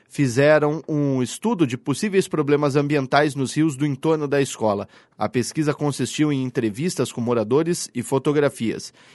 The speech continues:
Eles diagnosticaram a falta de mata ciliar nos rios e riachos da região e o avanço desordenado de vegetação exótica. Propuseram o reflorestamento de árvores nativas,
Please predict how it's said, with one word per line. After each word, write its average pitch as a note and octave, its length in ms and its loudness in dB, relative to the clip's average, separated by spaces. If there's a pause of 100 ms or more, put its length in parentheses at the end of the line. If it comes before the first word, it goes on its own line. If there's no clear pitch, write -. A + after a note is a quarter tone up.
(100)
Eles A2+ 280 -2
diagnosticaram C3 920 2
a G#2 60 -2
falta C#3+ 400 2
de G#2 100 -8
mata C3+ 300 0
ciliar B2 400 0
nos A2 180 -4
rios D#3+ 300 0
e - 20 0
riachos B2+ 560 2
da A2+ 120 0
região D3 360 2 (340)
e C3 80 -2
o D#3+ 60 8
avanço D#3 480 4
desordenado D#3 1000 2
de C3 120 -4
vegetação C3+ 580 0
exótica. A#2 580 0 (300)
Propuseram F#3 720 4
o C#3+ 140 2
reflorestamento D#3 1040 0
de C3 100 0
árvores A#2 400 2
nativas, D3+ 600 -2